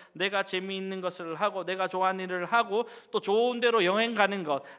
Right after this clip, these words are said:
다 좋습니다. 그런데 무엇을 하든지 가장 중요한 것은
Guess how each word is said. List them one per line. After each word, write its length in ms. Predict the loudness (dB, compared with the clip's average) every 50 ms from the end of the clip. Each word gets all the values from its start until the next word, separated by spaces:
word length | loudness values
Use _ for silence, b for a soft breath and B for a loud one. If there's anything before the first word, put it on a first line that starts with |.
| B
다 380 | 4 8 8 10 10 8 8 6
좋습니다. 640 | 2 -2 -4 -4 -4 -4 -2 2 4 4 4 4 0
그런데 680 | -6 -10 -10 -10 -10 -8 -2 0 2 2 2 0 -4 B B B B B
무엇을 680 | -14 -8 -2 4 4 6 4 4 2 -2 -2 -2 -2 -2
하든지 420 | -2 -2 -4 -4 -6 -8 -8 -8 -2
가장 500 | 0 0 2 4 2 2 0 -2 -8 -14
중요한 460 | -14 -12 -10 -6 -4 -2 -2 -2 -2
것은 760 | -4 -6 -8 -6 -6 -4 -4 -2 -2 -4 -6 -10 -16 -20 -20